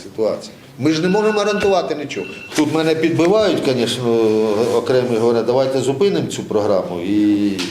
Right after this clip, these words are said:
я, ну, в місті з заступниками думаємо, як нам бути, тому що цифри, безумовно, надзвичайно. Ні в одному місці стільки коштів не тратить. Але ми повинні знати, що це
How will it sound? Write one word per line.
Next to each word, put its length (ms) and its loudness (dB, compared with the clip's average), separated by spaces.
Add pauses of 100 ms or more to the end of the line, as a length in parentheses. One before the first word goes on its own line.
(200)
я, 180 2
ну, 360 -4 (840)
в 80 -4
місті 300 -4
з 40 -4
заступниками 720 -2 (140)
думаємо, 480 0
як 260 0
нам 100 -2 (100)
бути, 180 -4 (120)
тому 200 -6
що 120 -8
цифри, 440 -2
безумовно, 560 -2 (380)
надзвичайно. 540 0 (200)
Ні 80 2
в 40 4
одному 340 0
місці 440 -4 (360)
стільки 420 -6
коштів 320 -4 (140)
не 60 -2
тратить. 400 -4 (460)
Але 300 2 (100)
ми 80 0
повинні 400 0
знати, 380 -4
що 140 -6
це 240 0